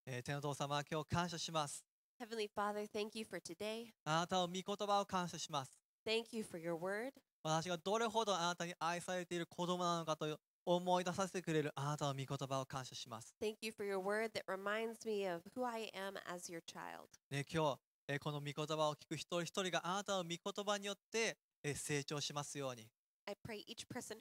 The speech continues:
Speaker 2: who hears your word today can grow in you.
Speaker 1: あなたの子供として成長しますように。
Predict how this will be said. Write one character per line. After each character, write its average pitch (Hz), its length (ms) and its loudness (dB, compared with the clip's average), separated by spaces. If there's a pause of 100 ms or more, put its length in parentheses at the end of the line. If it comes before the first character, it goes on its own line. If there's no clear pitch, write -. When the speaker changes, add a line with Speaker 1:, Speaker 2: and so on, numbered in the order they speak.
Speaker 2:
who 185 180 -6
hears 240 320 -2
your 240 100 2
word 220 200 0
today 180 360 -6
can 175 240 -14
grow 180 320 -2
in 208 160 -6
you. 220 240 -6 (280)
Speaker 1:
あ 147 180 2
な 156 80 -2
た 156 140 -2
の 160 100 -4
子 165 220 -4
供 175 280 2
と 175 140 -4
し - 120 -8
て 185 240 -2 (220)
成 165 160 0
長 175 140 2
し 165 140 0
ま 170 100 4
す 165 160 -2
よ 147 120 2
う 131 40 2
に。 113 140 -10